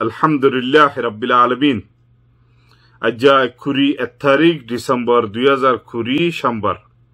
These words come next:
اركان تايم ستو آيون عربي جعفر اركاني. السلام عليكم ورحمة الله وبركاته. بقلين خوي. اللهم صل وسلم على نبينا حبيبنا محمد مصطفى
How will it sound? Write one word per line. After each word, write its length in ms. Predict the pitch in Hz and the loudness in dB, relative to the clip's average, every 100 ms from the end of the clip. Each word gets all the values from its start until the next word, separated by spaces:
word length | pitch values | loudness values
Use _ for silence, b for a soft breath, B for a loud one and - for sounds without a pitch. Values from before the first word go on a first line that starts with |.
| _ _ b b b b b - | _ _ b b b b b -4
اركان 360 | 117 160 170 | 0 2 2
تايم 180 | 170 170 | 0 -4
ستو 500 | 160 165 - 165 165 | -4 -10 -8 -6 -2
آيون 360 | 131 127 135 120 | 2 2 0 0
عربي 400 | 117 120 117 113 | 0 0 0 0
جعفر 440 | 120 113 104 113 | 0 0 -2 -6
اركاني. 600 | 104 - 139 151 170 170 | -6 -2 0 0 -2 -6
السلام 440 | 110 - 123 143 151 | -12 -6 -2 0 2
عليكم 420 | 151 151 175 156 | 2 2 -2 -2
ورحمة 360 | 117 - _ | -2 -4 _
الله 240 | 123 143 139 | -6 -2 -2
وبركاته. 840 | 117 117 - - 123 - 92 85 _ _ _ _ _ _ _ _ _ _ - | -2 -6 -6 -2 -2 -4 -16 -18 _ _ _ _ _ _ _ _ _ _ -10
بقلين 500 | 120 120 151 147 135 | -8 -2 2 2 0
خوي. 480 | 127 127 127 120 _ _ _ _ - | 0 0 0 -2 _ _ _ _ -10
اللهم 840 | 110 113 110 107 139 127 120 113 | -4 0 0 0 -8 -6 -4 -4
صل 480 | 104 - 165 147 117 | -4 -4 -4 -2 -4
وسلم 540 | 107 101 143 135 113 104 | -4 -4 -4 -4 -4 -4
على 280 | 101 101 | -4 -4
نبينا 840 | 101 104 107 113 107 104 101 98 95 _ _ _ | -4 -8 -8 -4 -4 -4 -6 -8 -10 _ _ _
حبيبنا 640 | - 131 175 139 123 117 | -4 0 0 0 0 0
محمد 460 | 110 107 170 170 135 | 0 -4 -6 -4 -6
مصطفى 920 | 120 110 - 113 107 110 107 104 104 | -6 -10 -10 -10 -8 -6 -4 -4 -6